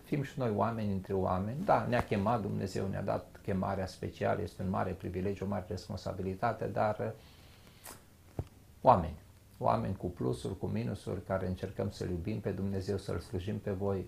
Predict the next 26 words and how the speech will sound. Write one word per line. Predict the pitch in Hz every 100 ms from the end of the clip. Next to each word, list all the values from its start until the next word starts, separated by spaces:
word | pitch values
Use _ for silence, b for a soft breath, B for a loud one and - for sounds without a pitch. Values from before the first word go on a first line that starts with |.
| -
să | - 123
vă | 113
slujim | 110 113 104 117
și | 104 -
pe | 95
voi. | 98 123 127
Nu | 185 131
ne | 104
iese | 90 82
întotdeauna, | 90 87 85 87 85 85 -
ascultați-ne, | - - 101 98 87 - 85 - b b b
fie | - 123
că | 110
e | 104
vorba | 101 101 90
de | 92 90 -
predicare, | 95 87 87 104 95 87 90
de | 90
consiliere. | 92 90 98 92 87 - -
Voi, | 123 117 - b b b b - - -
pe | 147
bune, | 123 135 101
voi | 90 123
credeți | 135 127 101 -
că |
n-am, | 90 107 117